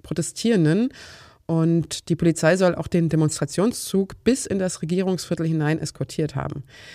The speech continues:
Thomas Fischermann ist Brasilien-Experte von der Zeit und Zeit Online und reist immer wieder für längere Zeit nach Brasilien.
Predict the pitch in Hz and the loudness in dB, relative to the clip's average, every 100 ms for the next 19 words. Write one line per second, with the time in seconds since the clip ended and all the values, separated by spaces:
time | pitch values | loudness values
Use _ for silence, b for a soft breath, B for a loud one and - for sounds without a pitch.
0 | B B B B B B - 185 170 - | B B B B B B -2 0 0 -2
1 | 214 214 214 214 - - 165 151 180 240 | -2 0 -2 -2 -6 -4 -2 2 2 2
2 | 247 220 - 185 196 208 - 170 170 170 | -2 -6 -8 -6 -6 -6 -6 -4 -2 -2
3 | 156 147 - 160 190 165 156 - 143 165 | -4 -4 -6 -6 -6 -6 -6 -4 -2 -2
4 | 226 254 151 - 143 196 - - 175 220 | -4 -4 -6 -4 -4 -4 -6 -4 -2 0
5 | 226 170 185 190 143 175 185 151 175 196 | -2 -2 -2 -2 -2 -2 -2 -2 -4 -4
6 | 147 143 135 139 180 | -4 -2 0 0 0